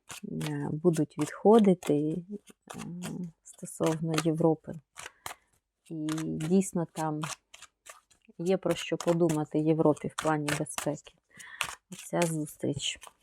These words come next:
яку збирає Макрон. Що вона за зустріч? Карта правосуддя, момент домовленостей. Що вона за зустріч?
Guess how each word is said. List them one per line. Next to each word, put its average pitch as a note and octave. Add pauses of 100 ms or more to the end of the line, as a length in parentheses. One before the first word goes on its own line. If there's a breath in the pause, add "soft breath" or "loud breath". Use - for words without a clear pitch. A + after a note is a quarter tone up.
(160)
яку -
збирає D#3+
Макрон. D3+
Що -
вона D#3 (920)
за E3
зустріч? D3
Карта -
правосуддя, F#3
момент D3
домовленостей. F3 (4000 soft breath)
Що F3
вона E3+
за F3+
зустріч? -